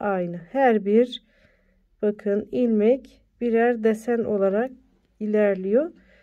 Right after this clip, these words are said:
Ee, şimdi birer ilmeklerimiz ikişer ilmeğe geçiyor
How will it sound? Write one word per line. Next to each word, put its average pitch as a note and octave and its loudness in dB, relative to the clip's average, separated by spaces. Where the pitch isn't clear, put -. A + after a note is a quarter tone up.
Ee, G3 -2
şimdi D#4 -6
birer B3+ 2
ilmeklerimiz A3+ 0
ikişer B3 -4
ilmeğe F#3+ -2
geçiyor A#3 -6